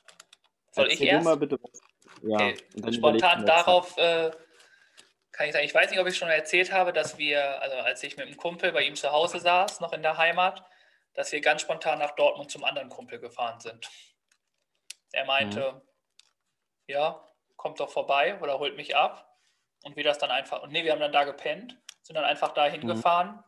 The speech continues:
Speaker 1: und haben da die Nacht zum Tag gemacht.
Speaker 2: Mhm.
Speaker 1: Ganz spontan, weil wir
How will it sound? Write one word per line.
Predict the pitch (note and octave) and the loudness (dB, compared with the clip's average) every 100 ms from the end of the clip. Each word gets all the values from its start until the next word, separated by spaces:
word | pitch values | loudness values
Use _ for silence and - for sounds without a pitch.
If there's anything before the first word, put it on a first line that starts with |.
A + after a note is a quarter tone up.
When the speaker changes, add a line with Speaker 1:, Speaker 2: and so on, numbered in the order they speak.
| _ _ _ _ _ _ _ | _ _ _ _ _ _ _
Speaker 1:
und | D3 D3 | -12 -4
haben | D3 | 0
da | D3 C#3+ | 2 2
die | D3 | 0
Nacht | C#3+ - | -6 -8
zum | - D3 | -14 -4
Tag | C#3+ B2+ | -4 -4
gemacht. | G#2+ A2 - - - _ _ _ _ _ _ _ _ _ _ _ _ _ - | -8 -16 -16 -18 -18 _ _ _ _ _ _ _ _ _ _ _ _ _ -10
Speaker 2:
Mhm. | A2 | -2
Speaker 1:
Ganz | C3 D3 | 0 0
spontan, | - B2+ C#3+ B2+ | -4 -4 -2 -2
weil | B2+ | -2
wir | B2+ A#2+ | -4 -6